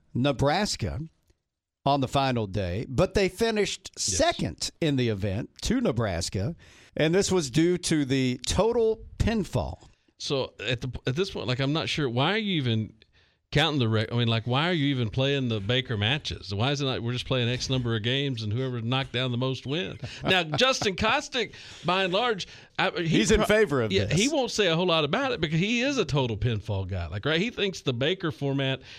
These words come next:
Speaker 2: is sort of made for T V in the national championship.
Speaker 1: Mm-hmm.
Speaker 2: But it came back to kind of bite him here because they had the best record. They had the M V P of the tournament. They beat the host team that won on the last day and still somehow managed to finish second.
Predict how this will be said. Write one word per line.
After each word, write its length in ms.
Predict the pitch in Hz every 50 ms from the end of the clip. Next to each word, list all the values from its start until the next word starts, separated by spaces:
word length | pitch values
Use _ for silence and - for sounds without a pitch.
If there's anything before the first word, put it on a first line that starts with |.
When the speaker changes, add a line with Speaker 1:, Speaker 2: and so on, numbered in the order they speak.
| - -
Speaker 2:
is 140 | 135 135 -
sort 140 | - 151 135
of 60 | 123
made 260 | 117 131 143 160 147 -
for 100 | 131 117
T 220 | - - 143 139
V 240 | 131 139 143 127 104
in 80 | 90
the 80 | 92 95
national 320 | 104 117 120 110 - 104
championship. 600 | 95 - - 131 117 95 - 90 - - - - - _ - - - _ _ _ _ _ _ _ _ -
Speaker 1:
Mm-hmm. 340 | 104 95 87 82 87 85 95
Speaker 2:
But 120 | 120 127 123
it 140 | 123 120
came 200 | - 175 165 165
back 220 | 160 156 147 147 -
to 60 | -
kind 200 | - 151 139 127
of 80 | 123 123
bite 240 | 151 196 233 226
him 80 | 170 123
here 220 | 131 170 190 175 151
because 300 | 131 127 - 131 120 104
they 140 | 120 117 110
had 160 | 117 110 95
the 80 | 101
best 340 | 87 90 123 151 185 - -
record. 460 | 160 143 135 127 - 147 143 147 151 - - - - - - -
They 80 | - 123
had 160 | 139 135 117
the 180 | 120 120 127 151
M 100 | 185 185
V 180 | 170 202 196
P 200 | 165 - 180 170 165
of 60 | 151
the 60 | 139
tournament. 480 | 117 - 143 135 123 117 120 135 147 - - - - -
They 160 | - 143 151
beat 280 | 135 120 156 196 202 202
the 120 | 170 151
host 320 | 131 160 185 196 196 - -
team 300 | 170 165 170 180 185 156
that 180 | 131 123 131
won 560 | 135 175 208 190 156 139 143 165 175 - - - - - - - _ _ _ _ _ _ -
on 160 | 131 156 160
the 80 | 151 151
last 380 | 156 165 175 180 170 - -
day 400 | 156 185 196 180 156 160 165 160 131
and 180 | 117 110 104
still 220 | - - - 160 147
somehow 440 | - - 156 156 147 151 143 139 135
managed 380 | 131 139 143 147 143 135 120 -
to 60 | 123
finish 260 | 147 147 139 123 -
second. 320 | - 143 127 117 - 104